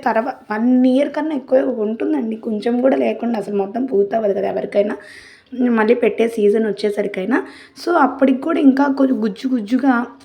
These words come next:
కమ్మగా ఉంటుందన్నమాట. ఆవకాయ ముక్క అంత గుజ్జు కూడా అంత ఉండాలి కదా దానికి తగ్గంత. So అదనమాట.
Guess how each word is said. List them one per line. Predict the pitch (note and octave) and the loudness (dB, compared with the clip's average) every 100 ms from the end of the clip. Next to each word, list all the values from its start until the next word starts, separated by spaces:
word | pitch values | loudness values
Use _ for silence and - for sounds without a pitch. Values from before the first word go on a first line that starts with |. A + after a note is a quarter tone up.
| _ _ _ _ _ _ - | _ _ _ _ _ _ 0
కమ్మగా | A3+ A3+ B3 C#4+ | 2 2 4 4
ఉంటుందన్నమాట. | C#4 A3 G#3+ G3 F#3 F3 F3 | 4 4 0 0 -4 -6 -8
ఆవకాయ | E3+ G3+ F#3 G3+ C#4 | -6 -4 0 0 2
ముక్క | C#4+ A3+ - | 2 2 0
అంత | C4 A#3 | -2 0
గుజ్జు | B3+ G#3+ G3+ G#3 | 0 4 4 4
కూడా | A3+ C4 | 4 4
అంత | B3 G#3+ | 4 4
ఉండాలి | G#3 F#3+ F#3+ A3 A3+ | 2 2 0 0 2
కదా | G3 G#3 | 0 -2
దానికి | G3 F#3 F#3 | -4 -6 -8
తగ్గంత. | - E3+ E3+ F#3+ F3+ C#4 - - - - _ - | -6 -8 -6 -8 -6 -6 -8 -20 -20 -20 _ 0
So | |
అదనమాట. | - B3+ G3+ G3+ G3+ F#3 E3+ | 2 2 0 0 0 -2 -4